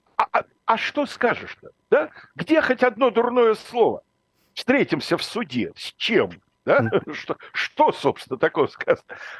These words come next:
Вы знаете, вообще, надо сказать, что вот эти пятнадцать тысяч Сенковского, они, видимо,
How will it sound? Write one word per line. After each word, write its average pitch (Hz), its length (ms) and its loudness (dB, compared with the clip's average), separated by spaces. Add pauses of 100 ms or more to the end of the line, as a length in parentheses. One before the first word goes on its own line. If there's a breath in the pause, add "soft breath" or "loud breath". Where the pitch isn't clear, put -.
(140 loud breath)
Вы 123 100 0
знаете, 202 260 0
вообще, 120 320 0
надо 127 200 0
сказать, 135 240 0
что - 120 -4
вот 123 160 -4
эти 131 160 -4
пятнадцать - 440 -2
тысяч - 220 -10
Сенковского, 143 720 -2 (100)
они, 151 240 0
видимо, 135 480 0